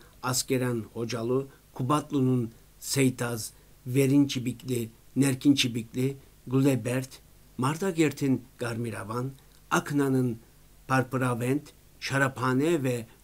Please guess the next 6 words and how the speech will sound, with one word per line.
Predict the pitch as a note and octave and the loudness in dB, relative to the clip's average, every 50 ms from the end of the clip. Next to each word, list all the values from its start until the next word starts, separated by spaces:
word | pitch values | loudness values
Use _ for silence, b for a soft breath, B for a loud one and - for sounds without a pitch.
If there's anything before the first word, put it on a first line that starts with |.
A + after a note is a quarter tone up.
| - - | -2 0
Gomer | C#3+ D3+ D#3+ E3 E3+ D#3+ | 2 2 4 2 0 -2
adlı | D3+ C3+ B2+ - C#3 B2+ | -4 -6 -8 -4 -2 0
mahalleler | B2+ A#2+ A#2 A#2+ A#2+ A#2 A#2+ A#2+ A#2+ C3+ D#3+ E3 | 0 0 0 -2 -2 -2 -2 0 0 0 0 -2
ile | A3 C#4 D3 B2 A2+ A2+ A#2+ A#2+ b b b b b b - | -2 -2 -2 -2 0 -2 -4 -6 b b b b b b -4
Gomer | - C3 D3 D3+ E3 E3 D3 | 0 2 2 2 2 0 0
sitelerinin | B2+ - - - C3 B2+ B2 A#2+ A2+ A#2+ A#2+ A2+ A2+ | -2 -2 -2 -2 -2 -2 -2 -2 -4 -4 -6 -6 -8